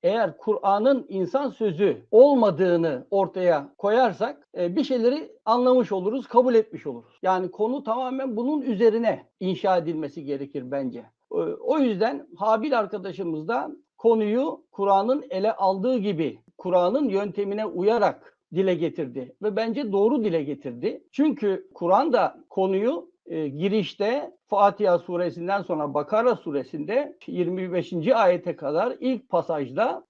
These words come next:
bu şekilde ele alır ve konuyu, bu pasajı, eğer Kur'an'dan şüpheniz varsa, mealen söylüyorum, onun benzeri bir sure getirin, deneyelim, görün, şüpheniz kalmasın diye ele alır. Yani konu,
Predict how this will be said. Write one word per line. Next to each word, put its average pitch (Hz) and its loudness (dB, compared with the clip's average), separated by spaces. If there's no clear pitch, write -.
bu 277 -2
şekilde 226 0
ele 170 2
alır 190 2
ve 262 4
konuyu, 226 0
bu 226 -2
pasajı, 202 2
eğer 196 2
Kur'an'dan 190 2
şüpheniz 220 2
varsa, 254 0
mealen 214 4
söylüyorum, 170 -2
onun 220 2
benzeri 170 0
bir 170 0
sure 180 -2
getirin, 285 -4
deneyelim, 269 4
görün, 170 4
şüpheniz 226 -2
kalmasın 240 -4
diye 170 -2
ele 165 -6
alır. 117 -12
Yani 196 0
konu, 226 -2